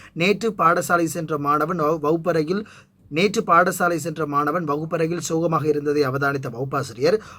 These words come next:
மாணவனை விசாரித்த போது, மாணவன் நடந்த விடயத்தை தெரிவித்திருக்கிறார். விடயத்தை அறிந்த பாடசாலை நிர்வாகம் வாழைச்சேனை சிறுவர் நன்னடத்தை பிரிவுக்கு அழைத்து சென்று முறையிட்டதன் பின்னர் வாழைச்சேனை காவல்துறைக்கு தெரியப்படுத்தப்பட்டிருக்கிறது.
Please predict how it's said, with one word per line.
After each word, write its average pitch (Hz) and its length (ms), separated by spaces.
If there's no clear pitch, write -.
மாணவனை 190 460
விசாரித்த 160 460
போது, 147 280
மாணவன் 165 440
நடந்த 156 340
விடயத்தை 160 460
தெரிவித்திருக்கிறார். 135 680
விடயத்தை 196 400
அறிந்த 165 300
பாடசாலை 151 480
நிர்வாகம் 139 520
வாழைச்சேனை 160 500
சிறுவர் 160 400
நன்னடத்தை 143 400
பிரிவுக்கு 135 440
அழைத்து 143 240
சென்று 135 440
முறையிட்டதன் 180 540
பின்னர் 160 280
வாழைச்சேனை 160 580
காவல்துறைக்கு 156 600
தெரியப்படுத்தப்பட்டிருக்கிறது. 135 1160